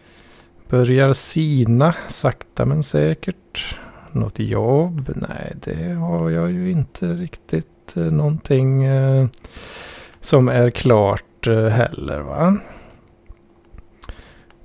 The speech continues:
Så... Eh, <laughs> swisha ditt bidrag, eh, för att stödja P L P och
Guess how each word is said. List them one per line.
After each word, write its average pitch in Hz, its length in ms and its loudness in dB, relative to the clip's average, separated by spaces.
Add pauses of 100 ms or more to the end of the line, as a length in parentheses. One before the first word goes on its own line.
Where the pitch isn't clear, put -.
(200)
Så... 120 540 0
Eh, 120 440 8
<laughs> - 40 -8 (2250)
swisha 147 640 4
ditt 165 180 6
bidrag, 131 1000 4
eh, - 440 -6
för - 480 -4
att 139 60 -2
stödja 123 640 0
P - 280 -2
L 127 240 0
P 139 320 0
och - 580 -8